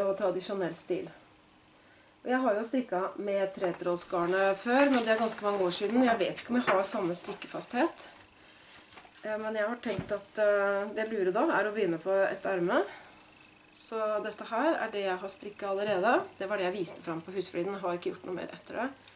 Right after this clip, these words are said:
Rullekant nederst er jo ikke så ofte jeg strikker da. Den blir jo gjerne litt sånn løs. Eh, men jeg kan nå stikke handa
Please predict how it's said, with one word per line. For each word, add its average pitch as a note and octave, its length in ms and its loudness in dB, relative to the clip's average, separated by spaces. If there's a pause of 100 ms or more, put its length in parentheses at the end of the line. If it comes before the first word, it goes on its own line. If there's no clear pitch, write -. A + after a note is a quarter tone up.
(840)
Rullekant A3+ 500 0
nederst A3 480 2
er B3 140 6
jo A#3+ 80 2 (320)
ikke G3 260 -4
så - 160 -2
ofte - 320 -4
jeg - 160 -2
strikker A3 380 0
da. A3 80 4 (100)
Den A#3 240 -2
blir G3+ 160 2
jo G#3+ 80 4
gjerne F#3+ 240 2
litt G3 140 -2
sånn G3 180 0 (220)
løs. G#3 400 2 (580)
Eh, A3 240 0
men A3+ 160 0
jeg A3 80 -2
kan A3+ 140 0
nå G#3+ 100 -2
stikke A3+ 380 -6
handa F3+ 260 -4